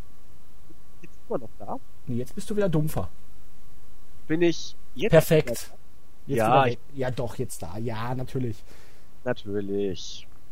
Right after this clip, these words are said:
Speaker 1: Ja,
Speaker 2: Und
Speaker 1: gut.
Speaker 2: ja, das gehört alles zum beabsichtigten Programm. Ähm, wir wollen jetzt ja auch keine Störung inszenieren, sondern einfach euch zeigen: hey, das ist live! Ihr hört's zwar nicht live, aber das ist live.
Speaker 1: <laughs>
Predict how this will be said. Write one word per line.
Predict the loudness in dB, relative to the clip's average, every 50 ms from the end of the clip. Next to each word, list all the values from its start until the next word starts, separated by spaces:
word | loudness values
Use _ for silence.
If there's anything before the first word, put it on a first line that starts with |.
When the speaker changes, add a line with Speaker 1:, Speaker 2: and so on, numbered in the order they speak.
| -6 -6 0 2
Speaker 1:
Ja, | 4 4
Speaker 2:
Und | 4
Speaker 1:
gut. | 4 2 -2 -4 -4 -4 -2
Speaker 2:
ja, | 0 2 2 2 2
das | 0 -2 -2
gehört | -2 -2 -2 -2 -2
alles | -2 -2 -2 -4 -4
zum | -4 -4 -2
beabsichtigten | -2 -4 -4 -4 -4 -4 -4 -4 -4 -4 -4 -4 -4 -4
Programm. | -4 -2 -2 -2 0 0 0 0 0 0 2 0 0 -2 -4 -4 -6 -6 -4 -4 -6 -6 -6 -6 -6 -6 -6 -6 -6 -6 -4
Ähm, | -2 -2 0 2 2 2 2 0 0 0
wir | 0 0
wollen | 2 2 2
jetzt | 0 0
ja | -2 -4
auch | -2 -2
keine | -2 -2 -2 -2
Störung | -2 -2 0 0 0 0 -2 -2
inszenieren, | -2 -2 -4 -4 -2 -2 0 0 2 2 2 2 2 0 0 -2 -2
sondern | -2 -2 -2 -4 -4
einfach | -4 -4 -4 -4 -4 -4 -4
euch | -4 -4 -4
zeigen: | -4 -4 -4 -2 -2 -2 -2 -2 -4 -4 -6 -6 -6 -4
hey, | 0 0 0 2 0 -2 -4 -4 -4 -6 -6 -4 -4 0 2
das | 2 2 2
ist | 2 2 2 4 8
live! | 10 10 10 10 8 6 4 4 2 0 -4 -8 -10 -10 -12 -12 -12 -12 -10 -10 -10 -10 -10 -6 -4
Ihr | -2 -2
hört's | -2 -4 -6 -6
zwar | -6 -6 -4
nicht | -4 -4 -4
live, | -4 -4 -4 -4
aber | -4 -4 -4 -4 -6 -6 -2
das | 0 0 0 0 -2
ist | -4 0
live. | 2 2 2 4 2 2 2 0 -2 -6 -10 -10 -10 -12 -12 -10
Speaker 1:
<laughs> | -10 -8 -6 -2 -2 -2 0 0 0 -2